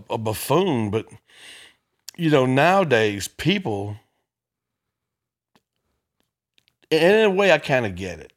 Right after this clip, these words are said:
In a way I, <sighs> I said social media, I said, I said, "Some folks don't need a voice, okay? <laughs> Some folks need to shut the hell up and just live with their head down, just keep going." And that's not true.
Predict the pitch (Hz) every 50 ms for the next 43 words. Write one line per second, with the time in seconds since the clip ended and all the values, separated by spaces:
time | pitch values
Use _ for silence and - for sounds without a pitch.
0 | _ - - 110 110 110 104 120 120 110 104 - - - _ _ _ _ - -
1 | _ _ _ _ _ _ _ _ _ _ _ _ _ _ _ _ _ - - -
2 | - - - - - - - - - - - _ _ _ _ _ - - - -
3 | - - _ _ _ _ _ _ - 98 107 110 - - - - 139 131 120 110
4 | 104 - - - - - - 131 123 107 - - 104 95 107 113 117 110 95 95
5 | 92 90 92 92 - - - 98 95 90 - _ _ _ _ _ _ _ _ _
6 | _ _ - - 139 139 143 139 - 262 311 214 - 175 160 147 139 147 139 135
7 | 123 127 131 127 113 101 92 92 92 82 78 - - - 101 107 - - 120 110
8 | 107 98 90 - - - 214 185 - - - - - - - 175 175 - - 143
9 | 110 - - - - 196 180 175 175 147 139 139 135 127 120 117 113 117 - 123
10 | 123 117 123 127 127 117 - 147 143 151 147 139 131 123 131 127 127 131 135 127
11 | 117 110 113 107 110 110 113 110 104 - - 135 139 135 123 147 135 127 123 117
12 | 117 - _ _ _ - - - - _ _ _ - 233 392 311 - 269 131 104
13 | 95 - - - - 82 80 82 90